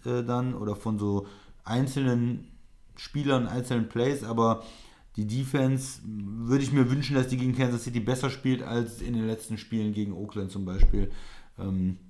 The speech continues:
oder auch in anderen Spielen. Also auch gegen Philly waren sie nicht gut und gegen Dallas haben sie am Schluss viel abgegeben. Ja, also Defense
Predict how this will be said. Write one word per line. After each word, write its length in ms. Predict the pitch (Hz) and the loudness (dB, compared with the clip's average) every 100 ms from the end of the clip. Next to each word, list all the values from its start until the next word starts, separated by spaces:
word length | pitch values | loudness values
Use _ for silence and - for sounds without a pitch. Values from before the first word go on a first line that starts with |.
| - | -14
oder 240 | 101 104 98 | -6 -4 -2
auch 120 | 98 | -2
in 80 | 95 | -2
anderen 260 | 104 101 | -2 -2
Spielen. 400 | 98 - 92 90 | -2 -4 -4 -4
Also 240 | 87 95 98 | -6 -6 -4
auch 100 | - | -2
gegen 160 | 127 | -2
Philly 320 | 131 139 143 131 | 0 -2 0 2
waren 200 | 131 120 | 2 2
sie 80 | |
nicht 200 | 123 120 | -2 -4
gut 380 | - 117 117 117 | -4 -2 0 0
und 240 | 110 117 113 - - | -2 -4 -6 -14 -4
gegen 200 | 131 127 | 0 2
Dallas 260 | 123 131 131 | 4 2 2
haben 160 | 123 | 0
sie 60 | 123 | 0
am 120 | 120 | -2
Schluss 340 | - 131 131 - | -2 0 -2 0
viel 200 | 127 - | -4 -4
abgegeben. 1080 | 110 - 110 104 113 110 110 110 110 107 - - - - - - - - - | -6 -2 -2 2 2 2 2 2 2 -2 -8 -18 -18 -18 -20 -20 -20 -18 -10
Ja, 180 | 95 92 - - - - | -6 -6 -8 -18 -12 -4
also 160 | 107 | -2
Defense 540 | 107 131 135 123 - | 0 0 2 2 0